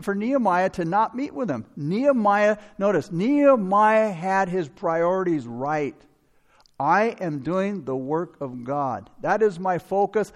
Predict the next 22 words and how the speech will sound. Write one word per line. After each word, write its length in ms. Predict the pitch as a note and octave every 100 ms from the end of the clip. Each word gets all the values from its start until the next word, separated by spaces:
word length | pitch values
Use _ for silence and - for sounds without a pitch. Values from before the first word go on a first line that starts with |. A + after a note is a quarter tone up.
| - B2
That 380 | D3+ F#3 G3+
is 160 | D#3+ C3+
where 440 | C#3+ D#3+ E3+ -
I 180 | C3+ D3
am 200 | D3 D3+
going 220 | B2+ C#3
to 120 | C3 B2
stay." 520 | - - G#2+ A2 G#2 _ _ _ _ _ _ _ _ _
He 180 | - G#3
saw 380 | - - G#3+ A#3
God's 420 | F3+ G#3 G#3+ E3+
work 460 | C#3+ G#3 G#3+ - - _ _ _ _ -
as 180 | F3 B2+
being 240 | G3 F#3
the 120 | E3+
most 260 | D#3+ D#3+ -
important 640 | C3+ - G3 A3 A3 G3
thing. 240 | A3 G#3 F3+
Notice 220 | G#3 F3+
again, 220 | F3+ F#3 - E3
great 440 | B2 E3+ C#4 F4
work. 480 | - A3 C#3+ G#2 -